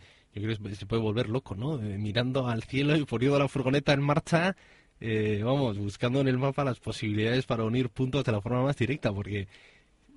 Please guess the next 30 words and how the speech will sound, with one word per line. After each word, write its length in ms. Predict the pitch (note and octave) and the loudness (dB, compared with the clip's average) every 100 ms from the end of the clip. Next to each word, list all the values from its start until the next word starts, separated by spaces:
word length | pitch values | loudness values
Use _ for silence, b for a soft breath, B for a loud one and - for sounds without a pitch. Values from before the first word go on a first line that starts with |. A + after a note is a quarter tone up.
| - | -20
s-, 180 | - - F#2+ - D2+ E2+ - | -20 -18 -18 -16 -16 -14 -8
tú 100 | A2 | -2
vas 180 | A#2 - | -2 0
a 40 | |
depender 260 | A#2 A#2+ D#3 | 0 2 2
donde 220 | C#3+ G2+ | 2 2
te 120 | A2 | 2
lleve 140 | A#2+ | 4
el 80 | C3+ | 4
viento. 240 | A2+ D#3 G#2+ | 4 2 0
Imagino 400 | F#2+ - A#2 A2+ | -2 -2 -2 -2
que 80 | |
también 220 | A2 A#2 A#2 | -2 -4 -4
querrás 320 | A2 A#2+ - | -4 -4 -6
acertar 500 | B2+ B2 A2 - A#2 | -6 -6 -4 -2 0
muy 160 | A2+ | 2
bien 140 | A#2 A#2 | 2 0
qué 120 | A#2+ | -2
puntos 380 | - A#2+ A2+ A2 | -2 -2 -2 -2
concretos, 720 | A2+ G#2 - C3 F3+ A3+ - B B B B | -2 -2 -2 0 2 0 -4 B B B B
pero 160 | G#2+ | -2
también 260 | G#2 A#2 B2+ | 2 2 2
tendrá 320 | B2 A#2 C3 | 2 2 2
su 160 | - B2 | 4 2
magia, 380 | B2 C3+ A#2+ G2+ | 4 2 2 0
¿no? 160 | B2 | 0
El 80 | D#3+ | 0
acompañarte 720 | G#2+ A2 G2+ G#2 A#2+ A#2 - A#2+ | 0 -2 -2 0 0 0 0 2
e 60 | |
intentar 640 | A#2 G#2 G#2 G2 A2 A2 | 2 0 -2 -2 0 0